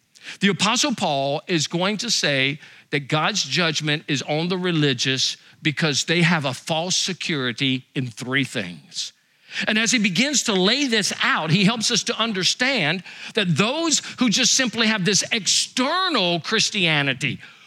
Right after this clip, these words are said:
all of these lists of do's and don'ts and trying to please God by their actions and their words and their deeds, but have not been transformed in the heart, become so easily deceived.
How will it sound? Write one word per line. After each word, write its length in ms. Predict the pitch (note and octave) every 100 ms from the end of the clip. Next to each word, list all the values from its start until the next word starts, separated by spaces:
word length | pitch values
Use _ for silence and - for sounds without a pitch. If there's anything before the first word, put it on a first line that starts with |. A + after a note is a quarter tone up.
| -
all 260 | - C4+ C#4+
of 100 | B3+
these 260 | B3 G#3+ D3+
lists 420 | A3+ F4+ - -
of 160 | F3
do's 360 | C#3 E4+ D#4+ G3
and 180 | F3+ D#3
don'ts 380 | D4+ E4+ D#4 -
and 180 | F3
trying 280 | D#3+ D4 D4+
to 60 | A3
please 360 | - A#3 F#3+
God 320 | B2+ B3+ C#4+ A3+
by 140 | G3
their 180 | E3+ E3
actions 520 | A3+ C4 - C4+ C4
and 140 | F#3+ D#3+
their 100 | D3+
words 480 | D#3+ C4+ C#4+ C#4 F#3+
and 100 | D3+
their 140 | D3+
deeds, 480 | C#3 C4+ C#4+ C#4+ - - -
but 100 | G#3
have 180 | F3 D#3
not 200 | A3 D#4
been 140 | A#3
transformed 760 | F3+ G3 E3+ - - B3 B3+ A#3+
in 120 | E3+
the 60 | D3
heart, 460 | - - C4+ B3+ - - - D3+
become 340 | E3+ - F3+
so 400 | D3 - A3+ A#3 -
easily 480 | G3 G3+ E3+ F3 E3
deceived. 800 | C3+ A#2+ - A2 E2+ - _